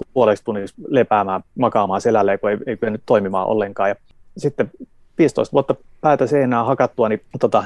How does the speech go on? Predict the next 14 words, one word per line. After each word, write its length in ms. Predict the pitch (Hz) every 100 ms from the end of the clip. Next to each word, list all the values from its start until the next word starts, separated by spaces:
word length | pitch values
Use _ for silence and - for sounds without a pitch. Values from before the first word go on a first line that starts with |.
| -
tein 240 | 117 107 -
radikaalin 500 | 139 143 127 120 107
ratkaisun 380 | 117 110 120 101
tuossa 240 | 95 - 104 _
keväällä 280 | 127 104 101
kaksituhatta 420 | - - 104 -
seitsemäntoista 680 | 120 - 98 98 104 - - -
pitkällisten 560 | 117 - 110 107 - 110 - - - - -
testien, 640 | 147 139 - 117 107 - - -
testien 420 | 170 - 139 117
ja, 80 | 110
tota, 280 | 113 120 117 _ _ _ _
kokeilujen 560 | - 156 151 120 117 117
jälkeen 540 | 139 120 - 104 101